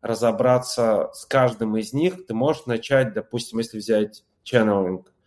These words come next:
А, много сейчас появляется людей, кто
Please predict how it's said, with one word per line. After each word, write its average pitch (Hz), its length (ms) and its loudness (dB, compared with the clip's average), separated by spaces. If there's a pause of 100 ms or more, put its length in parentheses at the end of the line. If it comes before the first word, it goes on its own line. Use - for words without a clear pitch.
(400)
А, 107 440 0
много 131 440 4
сейчас 123 460 0
появляется 113 640 0
людей, 139 460 2
кто 117 680 4